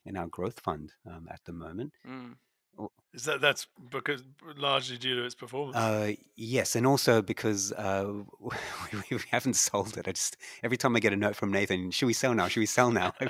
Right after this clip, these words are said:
Speaker 1: have to con-, we have to
Speaker 2: <laughs>
Speaker 1: tell him, "No, no, don't sell."
Speaker 2: Yeah.
Speaker 1: Um,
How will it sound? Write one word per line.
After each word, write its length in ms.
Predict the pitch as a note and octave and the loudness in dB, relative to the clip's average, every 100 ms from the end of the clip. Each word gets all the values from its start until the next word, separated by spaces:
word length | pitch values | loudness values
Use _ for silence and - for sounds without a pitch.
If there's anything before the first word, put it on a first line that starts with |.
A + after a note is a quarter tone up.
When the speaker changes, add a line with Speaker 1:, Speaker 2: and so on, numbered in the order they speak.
| - | -2
Speaker 1:
have 180 | D3 - | -2 -2
to 140 | D3+ | -4
con-, 320 | - - G2 - D#3 B2 - - | -4 -8 -8 -4 -4 -4 -4 4
we 60 | |
have 160 | A2 A#2 | 4 6
to 360 | A2+ G#2 G2+ G#2 G#2 | 4 4 4 0 -8
Speaker 2:
<laughs> 120 | G#2 | -8
Speaker 1:
tell 160 | - A2 | 0 0
him, 140 | G2 | 4
"No, 200 | G#2+ B2+ - _ A2+ | 6 6 2 _ -2
no, 240 | B2 F2+ - | 0 -2 -6
don't 160 | G#2 G#2+ | -10 -6
sell." 260 | G2+ - _ _ _ - | -6 -6 _ _ _ -20
Speaker 2:
Yeah. 220 | G#2+ A2 - _ E2+ | -18 -18 -20 _ -14
Speaker 1:
Um, 220 | E2 E2 | -12 -10